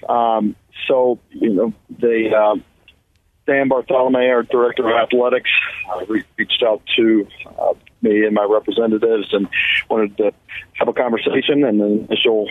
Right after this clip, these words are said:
um, interview. And so that, that began the process, and we went through se-, several steps from there. Um, did not have a connection to, to Dan or know him previously, um, although, though we've got some, uh,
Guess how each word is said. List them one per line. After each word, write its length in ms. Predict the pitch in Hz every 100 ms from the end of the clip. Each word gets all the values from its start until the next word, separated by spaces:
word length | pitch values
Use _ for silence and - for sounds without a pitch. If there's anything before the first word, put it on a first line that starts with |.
| 107
um, 420 | 101 98 95 92 - _ _ _ - 127
interview. 420 | 131 127 139 143
And 140 | 104 - - -
so 240 | 107 104 117
that, 220 | 113 -
that 160 | 117
began 260 | - 113 110
the 80 | - _ -
process, 380 | - 113 110
and 160 | 104 101 _ _ 113
we 100 | 110
went 160 | 107
through 140 | 113 107
se-, 220 | - - -
several 220 | 123 110
steps 320 | 95 127 113 -
from 160 | 117 107
there. 320 | 120 120 117 - - _ _
Um, 340 | 98 92 - -
did 100 | 104
not 160 | 113 107
have 140 | 107
a 20 |
connection 540 | - 107 110 104 101 98
to, 100 | 110
to 200 | - 110
Dan 400 | 110 107 110 107
or 40 |
know 220 | 101 107 104
him 200 | 107 98
previously, 760 | 113 107 110 98 110 107 107 - - _
um, 240 | 98 95 98
although, 340 | 101 104 104 87
though 100 | 101
we've 220 | 95 92 -
got 160 | 101 -
some, 180 | 98 95
uh, 120 | 98